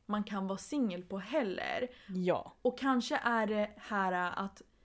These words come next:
Speaker 1: man intalar sig att det finns ett sätt man ska vara singel på som också gör en stressad och miserabel.
Speaker 2: Ja. Absolut, för då är det som att man hela tiden jagar att vara en viss typ av singel, och om man inte är det så är man en patetisk singelperson istället.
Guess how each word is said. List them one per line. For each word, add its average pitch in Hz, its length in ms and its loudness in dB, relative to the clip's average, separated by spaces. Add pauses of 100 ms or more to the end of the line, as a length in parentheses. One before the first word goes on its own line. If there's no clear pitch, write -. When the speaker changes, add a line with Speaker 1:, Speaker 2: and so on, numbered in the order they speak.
(240)
Speaker 1:
man 214 180 0
intalar 220 380 2
sig 214 160 -4
att 196 100 -4
det 208 60 -2
finns 208 240 -4
ett 208 160 -6
sätt 214 300 -6
man 202 140 0
ska 214 120 -6
vara 214 100 -2
singel 247 380 0
på 196 180 -4
som 214 180 -6
också - 280 -6
gör 190 280 2
en 185 180 -2
stressad 202 520 -4
och 196 80 0
miserabel. 240 680 0
Speaker 2:
Ja. 202 260 0 (1200)
Absolut, 208 600 0
för - 140 -2
då 214 180 6
är 220 40 8
det 214 80 2
som 226 120 0
att 208 120 0
man 202 120 0
hela 196 180 2
tiden 196 260 0
jagar 196 640 4 (320)
att 196 200 -6
vara 185 420 4 (280)
en 196 220 4
viss 214 280 0
typ 202 220 -2
av 190 60 0
singel, 185 460 0
och 185 100 4
om 196 80 2
man 196 120 2
inte 190 240 0
är 226 120 4
det 175 140 4
så - 120 -2
är 180 40 2
man 175 160 2
en 170 80 2
patetisk 180 640 -2
singelperson 170 680 0
istället. - 600 -6